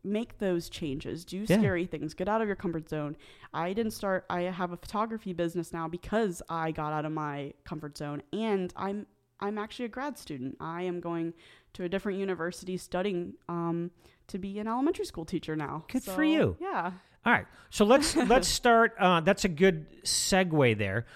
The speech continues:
Speaker 2: So you graduated.
Speaker 1: Yeah.
Speaker 2: You got married.
Speaker 1: No.
Speaker 2: No, you didn't get married right
Speaker 1: No,
Speaker 2: away?
Speaker 1: no, no, no.
Speaker 2: So, t-, well, you have a child
Speaker 1: We do.
Speaker 2: now.
Speaker 1: We do.
Speaker 2: So, well, you didn't get married, like, as soon as you got out of school.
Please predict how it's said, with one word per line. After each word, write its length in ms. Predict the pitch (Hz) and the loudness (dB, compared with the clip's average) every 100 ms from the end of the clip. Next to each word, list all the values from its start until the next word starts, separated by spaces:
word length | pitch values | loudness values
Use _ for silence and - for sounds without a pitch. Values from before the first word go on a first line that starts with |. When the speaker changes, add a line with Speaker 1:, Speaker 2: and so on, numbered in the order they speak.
| - | -20
Speaker 2:
So 840 | - - 190 165 156 151 147 147 135 - _ _ _ | -8 4 10 12 12 12 10 8 4 -8 _ _ _
you 100 | 165 | 0
graduated. 1080 | 135 131 131 147 180 147 113 101 104 147 175 | 2 2 6 8 6 6 2 0 0 -2 -2
Speaker 1:
Yeah. 220 | 175 - 226 _ _ _ _ | -6 -10 -14 _ _ _ _
Speaker 2:
You 100 | - | -4
got 280 | 127 139 165 | 6 6 6
married. 480 | 156 117 98 95 135 - _ | 4 2 2 -4 -6 -10 _
Speaker 1:
No. 180 | 190 165 - _ _ _ _ _ | -8 -8 -10 _ _ _ _ _
Speaker 2:
No, 180 | 151 156 | 6 10
you 140 | 208 | 10
didn't 120 | 226 | 10
get 140 | 220 220 | 8 8
married 240 | 208 226 | 10 10
right 140 | 214 220 | 10 10
Speaker 1:
No, 60 | |
Speaker 2:
away? 240 | 208 196 294 | 12 10 10
Speaker 1:
no, 400 | 226 - - 220 | 4 -2 -4 -6
no, 180 | 180 160 135 | -8 -10 -10
no. 120 | 147 202 | -8 2
Speaker 2:
So, 140 | 202 | 4
t-, 160 | 190 226 - | 4 0 -6
well, 180 | 175 196 | 4 6
you 140 | 233 247 | 6 4
have 300 | - 262 247 | 2 2 2
a 40 | |
child 800 | 254 - 202 277 349 339 180 156 | -2 -8 -2 2 4 4 4 4
Speaker 1:
We 40 | |
do. 60 | 127 | 2
Speaker 2:
now. 300 | 107 104 180 - | 0 -4 -12 -10
Speaker 1:
We 200 | 180 180 | -10 -8
do. 280 | - - 196 _ _ _ _ | -12 -16 -16 _ _ _ _
Speaker 2:
So, 480 | - 208 202 196 - _ _ _ _ _ - | 6 8 8 4 -6 _ _ _ _ _ 4
well, 100 | 208 | 6
you 140 | 233 | 6
didn't 120 | 294 | 4
get 120 | 170 143 | 2 2
married, 380 | 147 139 131 | 6 6 6
like, 200 | 117 117 | 2 -2
as 120 | 123 - | -4 -8
soon 320 | - 165 151 | 2 6 6
as 100 | 113 | 4
you 80 | 120 | 0
got 240 | 123 110 | 0 0
out 140 | 98 | -4
of 100 | - | -8
school. 500 | - - 160 113 120 | -14 -6 -4 -4 -8